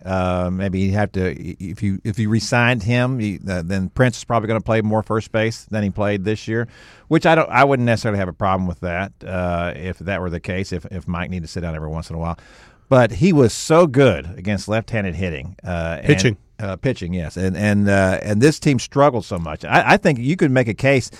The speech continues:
Speaker 1: that Mike Na-, the addition of Mike Napoli was as important as anything that they did. Even as much as I love the fact that they went out and got bullpen help, which is, you know, the, the primary reason, I, I, I think that's, this is right up there with it.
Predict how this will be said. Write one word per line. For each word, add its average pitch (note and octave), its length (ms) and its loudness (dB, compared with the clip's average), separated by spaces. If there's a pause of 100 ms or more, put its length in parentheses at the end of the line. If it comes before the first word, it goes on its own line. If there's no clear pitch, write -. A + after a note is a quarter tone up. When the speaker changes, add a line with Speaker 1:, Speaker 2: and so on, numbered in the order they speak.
(260)
Speaker 1:
that A#2 120 2
Mike B2 240 4
Na-, C3 200 0
the A2 120 0
addition E3 320 4
of C#3+ 80 2
Mike C3+ 240 2
Napoli A2+ 380 0
was F#2+ 120 0
as E2+ 120 -4
important A2+ 500 0
as F2+ 100 -2
anything B2+ 380 0
that G#2+ 120 0
they G#2 180 2
did. F2+ 380 -2
Even E3 360 -2 (240)
as G2+ 160 -2
much D3 220 2
as C3 80 -2
I B2+ 100 8
love A#2+ 320 6
the G#2 60 -2
fact G#2 240 0
that F#2+ 60 -6
they G2 100 0
went G2+ 140 0
out G2+ 80 0
and F#2+ 100 -2
got F#2 320 -2 (340)
bullpen A2+ 380 2
help, D#2 300 -4 (280)
which G#2 240 -4
is, G2+ 220 -2
you G2+ 100 -8 (120)
know, F#2+ 260 -2
the, F2+ 180 -8
the G2+ 80 -8
primary G2+ 480 2
reason, E2+ 320 -6
I, A#2+ 380 -2
I, F3+ 140 0
I C3+ 100 2
think B2+ 240 -2
that's, A#2 200 0 (120)
this B2+ 180 -2
is F#2 120 -4
right A2 340 6
up G#2 140 2
there E2+ 260 -4
with E2 180 -10
it. - 80 -20